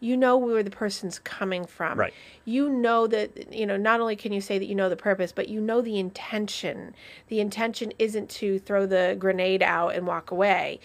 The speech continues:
Speaker 2: Yeah.
Speaker 1: W-, you know, and that's the difference between, you know, when I talk about, you know, find your purpose, find your why, make sure you're making, you know, this mark. There's, you know, there's a dozen or so, like, in the work I do on this particular issue, there's, like, a dozen things that you can do with your why.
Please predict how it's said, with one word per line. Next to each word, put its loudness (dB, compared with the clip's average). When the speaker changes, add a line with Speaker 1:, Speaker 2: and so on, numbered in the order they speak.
Speaker 2:
Yeah. -6
Speaker 1:
W-, -4
you -2
know, 2
and 0
that's 6
the -2
difference 0
between, -4
you -4
know, -2
when -2
I -2
talk -6
about, -2
you -6
know, -2
find -2
your -2
purpose, -2
find -2
your 0
why, 0
make 0
sure -2
you're 0
making, -2
you 0
know, 0
this -4
mark. 0
There's, -4
you -4
know, -2
there's 0
a 0
dozen 4
or 2
so, 2
like, -2
in -4
the -2
work 0
I 0
do -2
on -4
this -6
particular -4
issue, -4
there's, -4
like, 0
a -4
dozen 2
things -2
that -8
you -6
can -4
do 0
with -4
your -6
why. -4